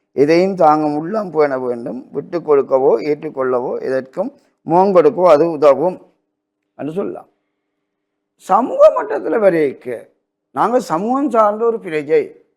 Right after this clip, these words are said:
நாங்க சமூக மட்டத்துக்கு வரும்போது எங்களுடைய எதையும் தாங்கும் உள்ளம் வீட்டுக்குள்ளே இருக்கலாம், எங்களுடைய தனிப்பட்ட வாழ்வுக்குள் இருக்கலாம். சமூகம் சார்ந்த ஒரு பிரஜை நாங்கள்.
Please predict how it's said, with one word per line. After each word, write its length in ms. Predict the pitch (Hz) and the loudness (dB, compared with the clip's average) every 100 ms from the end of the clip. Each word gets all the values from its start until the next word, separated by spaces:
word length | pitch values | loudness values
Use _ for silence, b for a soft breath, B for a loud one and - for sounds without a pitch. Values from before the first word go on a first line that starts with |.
| _ _ _ _ _ | _ _ _ _ _
நாங்க 320 | - 165 226 | 0 0 2
சமூக 420 | 220 175 196 247 285 | 0 0 0 0 0
மட்டத்துக்கு 480 | 277 254 240 240 | 0 0 -2 -2
வரும்போது 880 | 226 190 180 139 117 107 139 220 233 - _ _ _ | 0 0 -2 -10 -10 -14 -14 -12 -14 -20 _ _ _
எங்களுடைய 420 | - 185 233 214 | -4 0 4 4
எதையும் 320 | 190 226 254 | 6 4 4
தாங்கும் 360 | 247 233 226 208 | 2 0 0 -4
உள்ளம் 300 | 196 220 247 | -4 -4 -4
வீட்டுக்குள்ளே 560 | 220 247 240 190 170 147 | -10 -10 -10 -6 0 0
இருக்கலாம், 320 | 131 170 220 | 0 -2 -4
எங்களுடைய 300 | 233 233 220 | -4 -8 -4
தனிப்பட்ட 460 | 196 208 226 220 | -4 -4 -6 -8
வாழ்வுக்குள் 540 | 190 180 208 220 220 214 | 0 0 0 -4 -8 -10
இருக்கலாம். 480 | 165 120 123 120 120 | -10 -8 -8 -8 -12
சமூகம் 540 | - 180 233 277 269 | -4 -4 -2 -4 -4
சார்ந்த 400 | 240 233 233 240 | -2 -2 -2 -2
ஒரு 160 | 220 196 | -2 -2
பிரஜை 340 | 175 170 196 | -6 -6 -6
நாங்கள். 440 | 202 160 131 117 | -6 -8 -6 -10